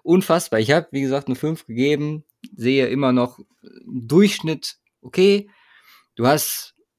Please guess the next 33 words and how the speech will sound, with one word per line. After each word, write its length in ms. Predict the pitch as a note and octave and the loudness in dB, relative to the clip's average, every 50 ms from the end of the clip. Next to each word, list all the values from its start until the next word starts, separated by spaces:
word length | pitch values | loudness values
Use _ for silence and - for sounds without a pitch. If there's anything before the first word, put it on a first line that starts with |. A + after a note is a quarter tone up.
| _ _ _ _ - | _ _ _ _ -6
Leute 380 | B2+ B2+ C#3 D3+ D#3+ C#3+ C#3 | -2 0 0 0 0 -2 -6
drin 420 | B2 C3+ C#3 D#3 D3+ D3 C#3+ C3 A#2 | -6 -4 -4 -2 -2 -2 -4 -4 -2
wie 560 | B2 C3 B2+ B2 B2 B2 A#2+ - - - - - | -2 0 0 0 0 -2 -2 -6 -8 -14 -20 -14
J 200 | B2 B2 B2 A#2+ | -10 -8 -8 -6
J 120 | B2 A#2+ A#2 | -6 -6 -6
Hill, 640 | A2 C#3+ E3 E3+ E3+ D#3+ D#3 D3 C#3 A#2+ E2 - - _ _ _ _ | -4 -4 -2 -2 -2 -2 -2 -2 -2 -4 -6 -8 -14 _ _ _ _
Derek 400 | - - B2 C3+ C#3+ C3 - - | -8 -4 -2 -2 -2 -4 -4 -4
Rivers, 680 | A#2+ C#3+ C#3+ C3+ C3+ C3 B2+ B2+ B2+ - - - _ _ _ _ _ _ _ _ _ _ _ _ _ _ _ _ _ _ _ _ _ _ _ _ _ _ | -2 -2 0 2 2 2 2 2 -2 -6 -14 -18 _ _ _ _ _ _ _ _ _ _ _ _ _ _ _ _ _ _ _ _ _ _ _ _ _ _
wo 80 | - A#2 | -6 -4
du 100 | B2+ B2+ | -4 -2
sagen 320 | G#2+ C3 C3 C#3 C#3 C3 | 0 0 0 2 0 0
kannst, 300 | B2+ C3 B2+ B2 - A#2 | -2 -2 -4 -6 -6 -10
okay, 500 | G#2+ - - C3+ C3+ C3 B2+ B2 A#2 G2+ - _ _ _ _ - | -14 -8 -6 -4 -2 -2 -2 -2 -4 -8 -16 _ _ _ _ -8
das 180 | - A2+ G#2+ A#2+ | -8 -8 -6 -6
ist 140 | B2+ - | -8 -8
für 100 | - D3 | -8 -4
die 100 | B2+ B2+ | -4 -2
Rotation 600 | A#2 A#2+ A#2+ A#2+ - C3 C#3 C#3+ C3+ - B2+ A#2+ | -2 -2 -4 -6 -6 -4 -4 -4 -2 -2 -4 -4
gut. 400 | A#2+ D#3 F#3+ G#3 G#3 G#3 G#3 C3 | -2 0 0 2 2 0 0 -2
Wenn 160 | C#3 C3+ C3+ B2+ | -2 -2 0 2
Lawson 340 | C#3 D3 D#3+ D#3 - D3+ | 2 0 0 -2 -4 -6
und 160 | C3+ C3 B2 - | -4 -4 -2 -2
Jenkins 380 | C3+ C#3 D#3 D#3 D#3+ D3 B2+ | -4 -4 -4 -6 -10 -10 -8
es 240 | B2+ B2 A#2+ - - _ _ _ - | -10 -10 -10 -12 -20 _ _ _ -10
annähernd 840 | - C3+ D3 E3 E3+ E3+ D#3+ D3+ D3+ D3 C#3+ C#3 C3+ C3 C3 B2+ B2 | -6 -4 -2 -2 -2 -2 -2 -2 -2 -2 -2 0 0 0 0 -2 -2
aus 280 | - - B2+ C3 - - | -4 -8 -8 -8 -8 -6
dem 120 | B2 A#2 | -4 -4
letzten 400 | A#2 A#2 B2+ B2+ - - - A#2 | -2 -4 -4 -6 -10 -14 -10 -8
Jahr 120 | A2+ A2+ A#2 | -8 -6 -6
hinkriegen, 600 | A#2+ A#2 B2 B2 - - B2 A#2 A2+ G#2+ G#2+ G#2 | -6 -6 -8 -8 -12 -12 -12 -10 -10 -8 -8 -8
dann, 240 | G#2 G#2+ G2+ - _ _ _ _ _ _ _ _ _ _ _ _ _ _ _ _ _ _ _ _ _ _ _ _ _ _ _ | -8 -10 -10 -12 _ _ _ _ _ _ _ _ _ _ _ _ _ _ _ _ _ _ _ _ _ _ _ _ _ _ _
come 220 | - - A2+ A2+ A#2 | -14 -8 -6 -4 -2
on, 220 | A2+ G#2+ F#2+ | -2 -4 -6